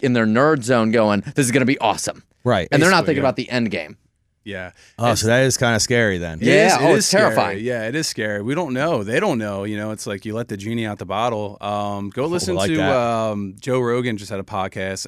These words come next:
Speaker 3: after you listen to this podcast. Of
Speaker 2: Yeah,
Speaker 3: course. Well, you
Speaker 2: that's
Speaker 3: already
Speaker 2: right.
Speaker 3: listened to this podcast, but
Speaker 2: <laughs>
Speaker 3: check that out. Um, Joe Rogan and, and, uh, the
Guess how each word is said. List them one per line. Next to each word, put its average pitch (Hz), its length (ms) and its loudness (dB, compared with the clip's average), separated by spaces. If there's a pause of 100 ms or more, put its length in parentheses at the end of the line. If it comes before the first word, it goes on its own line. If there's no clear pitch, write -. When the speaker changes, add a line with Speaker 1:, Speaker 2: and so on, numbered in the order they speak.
(120)
Speaker 3:
after 131 260 -4
you 110 80 -2
listen 101 220 -6
to 101 40 -6
this 101 120 -10
podcast. 85 420 -10
Of 127 60 -2
Speaker 2:
Yeah, 135 140 4
Speaker 3:
course. 139 40 4
Well, 135 80 4
you 131 80 4
Speaker 2:
that's 165 100 6
Speaker 3:
already 165 140 6
Speaker 2:
right. 160 60 6
Speaker 3:
listened 127 180 4
to - 20 0
this 107 120 -4
podcast, 110 840 -2
but 233 140 0
Speaker 2:
<laughs> - 0 -
Speaker 3:
check - 180 0
that 175 160 4
out. 151 320 2
Um, 123 380 2
Joe 143 180 0
Rogan 147 320 2
and, 113 400 -2
and, 110 260 -6
uh, 104 200 -4
the 104 480 -4